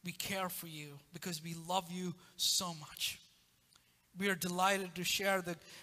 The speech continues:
not only the gospel of God, but our lives as well. We want that to be a reality here at Mount Hope. So could you please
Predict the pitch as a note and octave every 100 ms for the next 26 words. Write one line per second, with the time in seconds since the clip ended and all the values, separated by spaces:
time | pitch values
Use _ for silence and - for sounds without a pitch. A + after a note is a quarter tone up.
0 | - F3+ F3+ F3+ G3+ G#3 G3+ F3+ D#3 F3+
1 | F#3 - F3+ E3+ - F3+ F3+ F3+ E3+ -
2 | - - F3 D#3+ D3+ D#3+ E3+ E3 - -
3 | D3 D3+ C#3 C3+ C3 _ _ _ G3 G3
4 | G#3+ F#3+ E3 G3+ A3 G#3 - - - E3+
5 | F#3+ F3 D#3 E3+ E3+ F3+ F3 E3+ C#3+ F3+
6 | F3+ F3+ F3+ - - D#3+ D#3 D#3 D3 -
7 | D3 C#3 - _ _ _ _ _ _ _
8 | _ _ _ _ _ - - F3+ G3 -
9 | F#3+ F#3 D3+ -